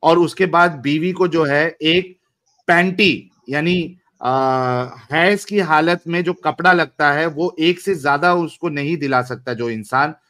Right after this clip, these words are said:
वो तो एक अच्छा शौहर भी नहीं है, तो वो तो role model भी नहीं हो सकता as a शौहर। ओके,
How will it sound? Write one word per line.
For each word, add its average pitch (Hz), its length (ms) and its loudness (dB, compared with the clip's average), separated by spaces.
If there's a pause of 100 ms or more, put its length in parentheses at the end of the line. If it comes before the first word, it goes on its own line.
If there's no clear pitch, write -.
(140)
वो 170 80 -4
तो 185 80 0
एक 190 120 2
अच्छा 185 240 -2
शौहर 175 360 2
भी 180 120 2
नहीं 131 160 -4
है, 92 160 -14 (120)
तो 170 60 -6
वो 175 60 0
तो 185 140 0
role 170 220 2
model 175 300 0
भी 170 120 -2
नहीं 147 140 -2
हो 131 80 -2
सकता 120 480 -8 (500)
as 147 160 0
a 156 60 4
शौहर। 120 480 -4 (520)
ओके, 175 200 4